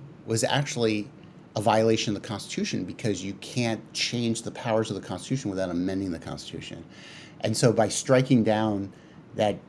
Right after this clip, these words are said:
part of the Judiciary Act, he actually claims that the courts have this power to decide whether or not a law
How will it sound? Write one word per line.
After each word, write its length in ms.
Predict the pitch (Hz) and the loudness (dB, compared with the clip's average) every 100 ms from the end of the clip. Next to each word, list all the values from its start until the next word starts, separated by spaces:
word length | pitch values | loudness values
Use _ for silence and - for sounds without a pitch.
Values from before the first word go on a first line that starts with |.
| - - | -20 0
part 220 | 127 117 | 2 2
of 100 | 98 | 2
the 120 | 101 | -2
Judiciary 680 | 87 92 110 139 107 87 85 | -2 0 2 2 0 -2 -2
Act, 340 | 80 82 - - - - - - - | -4 -8 -14 -20 -20 -20 -20 -20 -4
he 160 | - 117 | 2 4
actually 300 | 113 - 104 | 4 0 -6
claims 540 | - 131 123 110 104 | 0 4 4 4 2
that 120 | 101 | -4
the 60 | - | -6
courts 320 | - 110 - | -2 -2 -2
have 260 | - 110 104 | -2 -2 -2
this 140 | 101 | -6
power 280 | - 104 98 | -4 -4 -4
to 60 | 92 | -6
decide 680 | 95 - 117 110 87 85 - | -8 -4 -2 0 0 -4 -6
whether 240 | 101 101 92 | -4 -2 -4
or 40 | |
not 200 | 92 90 | -4 -4
a 40 | |
law 540 | 87 95 95 98 82 | -4 -4 -2 0 -2